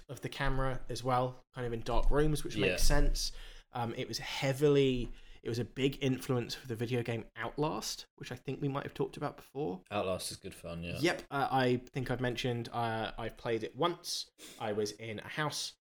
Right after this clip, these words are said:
Speaker 1: by myself in the dark. Something scary happened. I turned it off and never played it again. But Rec is, like, I think it's hands down one of my favourite horror films. I, I, I think it's so cleverly done. And then Rec two, which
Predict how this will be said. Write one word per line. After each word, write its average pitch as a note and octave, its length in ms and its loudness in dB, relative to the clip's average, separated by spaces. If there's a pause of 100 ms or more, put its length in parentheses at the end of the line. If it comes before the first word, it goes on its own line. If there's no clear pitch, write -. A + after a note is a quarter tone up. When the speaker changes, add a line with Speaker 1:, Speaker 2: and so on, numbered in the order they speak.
(160)
Speaker 1:
by A#2+ 100 -10
myself A2+ 460 -6 (260)
in G2 140 -14
the F#2+ 60 -10
dark. D#3 440 -4 (220)
Something - 340 -14
scary C#3 400 -2
happened. A2+ 420 -6
I G2 60 -8
turned G2+ 240 -6
it - 80 -6
off - 140 -8
and G2 80 -8
never F#2+ 160 -8
played F2+ 200 -8
it - 100 -10
again. - 220 -12 (380)
But C#3 200 -4
Rec B3+ 260 4
is, B3 100 0
like, C#3 160 0 (160)
I B2+ 60 -6
think A3+ 200 -2
it's - 80 -2
hands C#3 300 -2
down B2+ 280 -2
one G#2 100 -4
of G#2 40 -6
my G2+ 80 -6
favourite G#2+ 360 -6
horror A#2 200 -2
films. - 340 -18 (1160)
I, B2+ 60 -10
I, B2+ 220 -2
I C3 40 0
think - 180 -4
it's - 140 -4
so D#3 280 4
cleverly B2+ 380 2
done. C#3 300 0
And B2 160 -2
then A#2+ 180 0
Rec - 300 2
two, B2+ 460 4
which - 300 -4